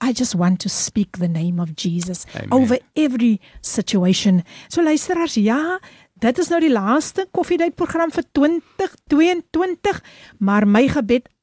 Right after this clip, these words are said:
Speaker 1: is ook dat julle sal vashou aan die Here en ek wil vir julle bemoedig, dit sal, dit sal uitwerk. Evangelis, groet net gou daar vir die luisteraars.
Speaker 2: <laughs> Ja,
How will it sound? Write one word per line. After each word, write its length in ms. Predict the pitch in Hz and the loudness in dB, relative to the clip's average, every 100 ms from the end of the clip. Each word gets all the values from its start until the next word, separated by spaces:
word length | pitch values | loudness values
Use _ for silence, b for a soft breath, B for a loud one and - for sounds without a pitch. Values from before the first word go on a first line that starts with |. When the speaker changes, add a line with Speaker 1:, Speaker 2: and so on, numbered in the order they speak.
| - | -2
Speaker 1:
is 220 | 262 - - | -2 -2 -2
ook 280 | 247 233 - b b b b | 0 0 -4 b b b b
dat 240 | - 214 190 - | -2 -2 -2 -4
julle 260 | 208 226 202 | 0 2 2
sal 200 | 220 202 - | -2 -6 -6
vashou 360 | 269 - 226 - | -4 -2 -2 0
aan 120 | 190 | 0
die 180 | 190 185 | 2 2
Here 380 | 165 202 202 175 b b b b | 4 4 4 2 b b b b
en 220 | 269 240 | 2 4
ek 120 | 226 | 2
wil 280 | 175 220 233 | 2 4 4
vir 160 | 220 247 | 4 2
julle 120 | 220 | 2
bemoedig, 440 | 190 202 196 202 - b b b | 2 2 4 2 -4 b b b
dit 180 | 233 | -2
sal, 540 | - - - 254 214 196 b | 0 -4 -2 -2 -2 -6 b
dit 160 | - 202 | -6 -4
sal 340 | - 220 196 - - | 0 0 -2 -2 0
uitwerk. 400 | 196 208 196 - B | 2 2 0 -2 B
Evangelis, 440 | 285 349 403 427 - B | -2 0 2 0 -4 B
groet 320 | - - 359 - | -4 0 2 2
net 140 | 320 | 0
gou 140 | - | 2
daar 140 | 247 196 | 2 2
vir 80 | 202 | 2
die 100 | 214 | 2
luisteraars. 720 | 185 185 - 202 185 202 - | 2 0 -2 -2 -2 -4 -6
Speaker 2:
<laughs> 680 | 110 - - - - - - | -8 -6 -8 -6 -10 -10 -10
Ja, 160 | 117 | -4